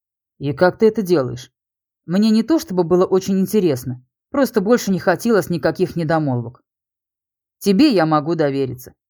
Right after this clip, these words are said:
Я поставляю сюда растения, почву, а отсюда уходят грузы с удобрениями».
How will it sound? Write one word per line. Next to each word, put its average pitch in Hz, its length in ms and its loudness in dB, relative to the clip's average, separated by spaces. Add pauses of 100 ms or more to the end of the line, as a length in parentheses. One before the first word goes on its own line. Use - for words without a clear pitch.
(400)
Я 170 180 2
поставляю 185 540 2
сюда 175 260 0
растения, 175 520 -2
почву, 208 500 -6
а 160 120 -4
отсюда 175 360 0
уходят 170 380 2
грузы 190 320 0
с - 100 -6
удобрениями». 143 840 0